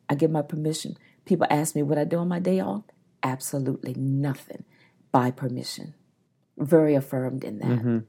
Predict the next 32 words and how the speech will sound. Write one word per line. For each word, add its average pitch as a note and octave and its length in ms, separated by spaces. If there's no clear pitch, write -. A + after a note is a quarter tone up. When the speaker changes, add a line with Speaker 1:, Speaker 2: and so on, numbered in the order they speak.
Speaker 1:
Because D3 300
I C3 140
know D#3 440
that C3 400
my C3+ 260
work, D#3 640
when C3+ 200
I B2+ 100
do C3 200
begin C3 360
it D#3+ 120
again, C4+ 420
is D3 200
gonna C#3+ 260
be C#3 260
at C3+ 120
the C3+ 80
level C#3 380
that C3 180
it - 100
needs C3+ 240
to C#3 80
be C3+ 220
in C3 80
order C3 200
to - 100
accomplish - 460
what - 100
I G2 80
need F2+ 180
to - 80
accomplish. - 640